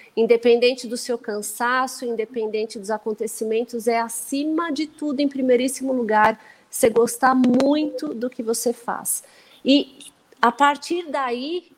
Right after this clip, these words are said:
a sua dedicação vem justamente daí,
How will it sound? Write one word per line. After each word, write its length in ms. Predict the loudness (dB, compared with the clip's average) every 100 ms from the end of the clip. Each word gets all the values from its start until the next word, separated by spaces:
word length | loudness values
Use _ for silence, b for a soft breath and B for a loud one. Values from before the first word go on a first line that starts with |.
| -12
a 140 | -10
sua 260 | -10 -8 -6
dedicação 720 | -6 -10 -6 -6 -6 -8 -6
vem 160 | -6
justamente 640 | -6 -8 -8 -6 -6 -4 -2
daí, 400 | 0 2 -2